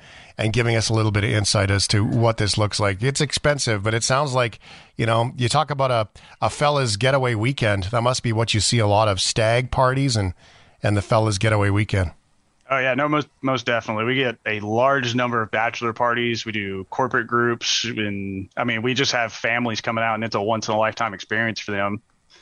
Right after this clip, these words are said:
Speaker 2: So, I mean, we've even had families bring out their, um, we had a Korean War vet who actually drove Shermans in Korea come out with his family.
Speaker 1: Really?
Speaker 2: So it's, yeah, we've met a lot of interesting people doing this. <laughs>
Speaker 1: I imagine. And beer after <laughs> only.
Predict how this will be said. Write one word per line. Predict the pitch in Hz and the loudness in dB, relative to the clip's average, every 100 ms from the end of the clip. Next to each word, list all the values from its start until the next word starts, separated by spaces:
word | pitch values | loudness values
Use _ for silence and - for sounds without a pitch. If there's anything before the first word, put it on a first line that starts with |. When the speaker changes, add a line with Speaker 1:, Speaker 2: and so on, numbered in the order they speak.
| - - | -20 -6
Speaker 2:
So, | 123 | -2
I | 101 107 113 | 0 0 0
mean, | 113 | 0
we've | 131 | 0
even | 135 139 135 | 0 0 0
had | 127 113 | -2 -4
families | 139 135 123 | -2 -2 -4
bring | 117 131 127 | -4 -2 0
out | 123 120 - - | 0 -2 -4 -6
their, | 127 117 117 117 | -2 2 2 2
um, | 113 107 104 104 98 | 2 0 -2 -6 -6
we | 127 | -2
had | 139 127 | 0 0
a | 120 113 104 - | 0 -2 -6 -14
Korean | - 151 156 135 | -2 0 2 2
War | 147 | 0
vet | 131 123 127 | 0 -2 0
who | 131 | 0
actually | 127 - 127 | 0 0 -4
drove | 107 131 120 | -2 -2 0
Shermans | - 139 135 120 | 0 2 2 0
in | 107 | -4
Korea | 117 127 123 | -2 0 0
come | - 107 | -2 -2
out | 107 113 - - | -2 -2 -6 -6
with | 135 | -2
his | 113 127 | 0 0
family. | - 110 110 117 - - - | 0 -2 -2 -4 -6 -12 -6
Speaker 1:
Really? | 110 135 78 - _ _ - | -4 -2 -4 -10 _ _ -6
Speaker 2:
So | 127 123 110 | 0 2 2
it's, | 117 127 - - - | 0 0 0 -2 -2
yeah, | 131 117 | 0 0
we've | 143 190 | 2 2
met | 247 | 4
a | |
lot | 202 190 | 4 4
of | 170 | 2
interesting | 151 143 139 | 0 -2 -2
people | 123 165 113 | -2 -2 -4
doing | 110 107 104 | -4 -6 -4
this. | - - - | -2 0 0
<laughs> | - - _ - | -2 -6 _ -10
Speaker 1:
I | |
imagine. | 90 87 117 113 80 - _ | -8 -2 -2 -2 -6 -12 _
And | 113 113 104 117 120 | 0 0 -2 -6 -2
beer | 135 131 127 120 - | 2 2 2 -2 -4
after | 117 110 - 85 - _ 156 | -2 -2 -4 -8 -10 _ -8
<laughs> | - 165 | -6 -4
only. | - 95 85 - | -2 0 -2 -6